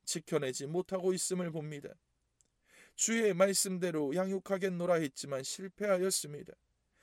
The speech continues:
믿음과 말씀으로 자녀를 양육해야 함을 실패합니다. 자녀인 삼손이 부모의 권면을 듣고 있지 않기 때문입니다.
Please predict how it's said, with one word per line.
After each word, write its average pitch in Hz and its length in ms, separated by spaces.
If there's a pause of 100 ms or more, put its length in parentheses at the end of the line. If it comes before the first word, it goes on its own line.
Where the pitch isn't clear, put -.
(220)
믿음과 151 480
말씀으로 156 540
자녀를 151 500
양육해야 165 640
함을 147 400
실패합니다. 139 840 (760)
자녀인 165 440
삼손이 156 600
부모의 180 440
권면을 147 440
듣고 - 640
있지 147 520
않기 175 420
때문입니다. 170 760